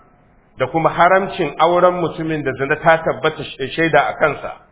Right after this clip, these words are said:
Ya yi magana a kai, sai ya ce, to, al-Imamu Shafi'i, kaga babban malami ne. Ya taɓa magana yana cewa, "Iffu tu iffu nisa'ukum wa abna'ukum."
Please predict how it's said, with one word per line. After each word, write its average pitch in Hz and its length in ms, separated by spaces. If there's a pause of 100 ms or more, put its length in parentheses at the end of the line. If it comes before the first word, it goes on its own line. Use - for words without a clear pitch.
(960)
Ya 135 220
yi 170 100
magana 156 380
a 135 80
kai, 160 220
sai 143 80
ya 143 120
ce, 151 140
to, 131 100
al-Imamu 139 460
Shafi'i, 123 600
kaga 143 260
babban 135 340
malami 131 460
ne. 98 180 (760)
Ya 135 380
taɓa 156 200
magana 135 360
yana 131 260 (120)
cewa, 113 640
"Iffu 165 480
tu 135 140 (100)
iffu 160 360
nisa'ukum 120 920
wa 123 160
abna'ukum." 131 500